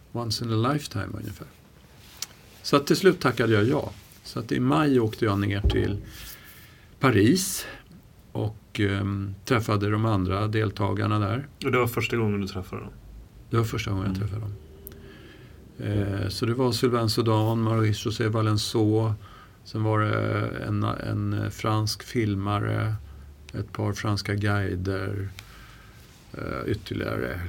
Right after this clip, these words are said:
Speaker 1: några stycken. Och
Speaker 2: Pra-,
Speaker 1: sen
Speaker 2: pratar du med franska?
Speaker 1: Nej, väl, eller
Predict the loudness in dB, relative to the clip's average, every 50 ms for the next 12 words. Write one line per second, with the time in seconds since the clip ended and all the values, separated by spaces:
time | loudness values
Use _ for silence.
0 | -10 -12 -16 -20 -20 -20 -20 -18 -12 -10 -8 -6 -6 -6 -8 -8 -10 -10 -10 -10
1 | -8 -6 -6 -6 -6 -8 -12 -18 -20 -20 -20 -20 -20 -20 -20 -20 -20 -20 -4 -2
2 | 0 2 4 4 2 2 -2 0 0 0 2 2 2 0 0 -2 -2 -2 -2 -4
3 | -4 -6 -10 -14 -16 -18 -20 -20 -20 -20 -20 -20 -16 -2 2 2 4 4 2 -2
4 | -6 -12 -20 -20 -20 -20 -20 -14 -2 2 4 4 4 6 6 6 6 6